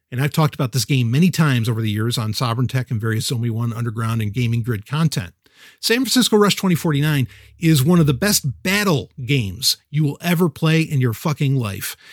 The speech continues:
And it doesn't matter how old the game gets, it is just so, yeah, I mean, you ever go to, like, you know, one of those really nice New York City restaurants,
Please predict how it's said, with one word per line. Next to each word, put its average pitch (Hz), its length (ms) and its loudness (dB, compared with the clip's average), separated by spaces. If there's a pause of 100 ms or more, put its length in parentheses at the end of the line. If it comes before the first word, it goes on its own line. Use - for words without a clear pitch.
(160)
And 143 220 2
it 143 80 2
doesn't 143 260 4
matter 143 240 2
how 139 220 -2
old 185 320 4
the 190 80 4
game 196 260 6
gets, 185 380 2
it 151 160 0
is 143 120 2
just - 440 0
so, 214 440 2 (2500)
yeah, 196 200 0
I 196 80 -2
mean, 214 180 4
you 151 720 -4
ever 269 160 -2
go 247 160 4
to, 220 80 4
like, 185 220 2
you 185 180 -2
know, 170 80 4
one 165 160 2
of 180 80 6
those 127 160 2
really 160 260 4
nice 143 380 2
New 147 60 -2
York 139 200 -2
City 127 240 -2
restaurants, 117 880 -2